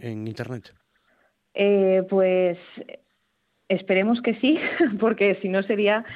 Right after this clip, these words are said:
Speaker 2: eh, muy duro, eh, concebir que, siendo las familias conscientes de que sus hijos e hijas están expuestos a este contenido, se lo permitan. Pero el problema es que a la vez,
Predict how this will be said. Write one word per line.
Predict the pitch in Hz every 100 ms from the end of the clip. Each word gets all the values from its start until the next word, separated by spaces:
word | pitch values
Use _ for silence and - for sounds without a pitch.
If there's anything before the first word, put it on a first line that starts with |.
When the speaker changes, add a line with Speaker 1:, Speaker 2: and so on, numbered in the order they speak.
| - -
Speaker 2:
eh, | - 180
muy | 190 190
duro, | 185 185 202 220 196
eh, | 180 165 165 160 156 151 - - _ _ _
concebir | 190 175 - 170 180 196 226
que, | 190 175 165 160 156 160 170 - -
siendo | - 185
las | 185
familias | 190 185 185 185
conscientes | 180 170 185 190 165
de | 151
que | 156
sus | 156 165 151
hijos | 165 175
e | 175
hijas | 175 165
están | -
expuestos | 165 - 170 - 165
a | 160
este | - -
contenido, | 170 165 170 214 240 _ _ _
se | -
lo | 170 160
permitan. | 165 196 208 - - - _ -
Pero | 202
el | 196
problema | 196 202 214 240 226
es | 233
que | 214 202
a | 185
la | 185
vez, | 190 220